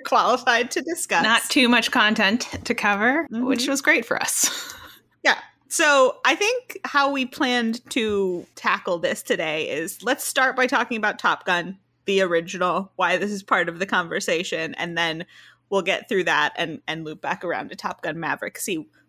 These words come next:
Speaker 1: how have things changed, how have they stayed the same sort of conversation.
Speaker 2: Yes. So starting with Top Gun, that's our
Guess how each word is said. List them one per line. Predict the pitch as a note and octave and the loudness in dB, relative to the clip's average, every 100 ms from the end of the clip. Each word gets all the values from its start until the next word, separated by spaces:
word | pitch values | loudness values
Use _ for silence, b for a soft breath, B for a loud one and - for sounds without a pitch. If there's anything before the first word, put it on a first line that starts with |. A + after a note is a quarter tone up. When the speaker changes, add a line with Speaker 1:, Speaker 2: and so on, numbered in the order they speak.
| _ | _
Speaker 1:
how | - D#4+ E4+ | -2 2 2
have | E4 | 0
things | E4+ D#4+ | -2 0
changed, | - D4 C#4 C#4 - | 0 2 2 0 0
how | |
have | A3+ G#3+ | 0 0
they | A3 | -2
stayed | A3+ G3+ | -2 -2
the | F#3+ | -4
same | G3 D#3+ A#2 G#3 | -6 -6 -6 -8
sort | - - | -10 -10
of | |
conversation. | - - - - - B3 - | -14 -14 -12 -10 -10 -12 -8
Speaker 2:
Yes. | - F#3+ D#3 - - - B B B B B - | 0 2 2 -2 -6 -8 B B B B B -2
So | - G#3+ G#3 G#3 G#3 | 4 6 8 6 4
starting | G3+ - A3+ A#3 C#4 | 4 4 6 6 4
with | E4 | 2
Top | E4 G#3+ G3+ | 2 2 2
Gun, | G3 F#3+ G#3+ | 2 2 2
that's | F3+ F3+ | 0 0
our | - E3 E3 D#3+ - | 2 4 6 4 0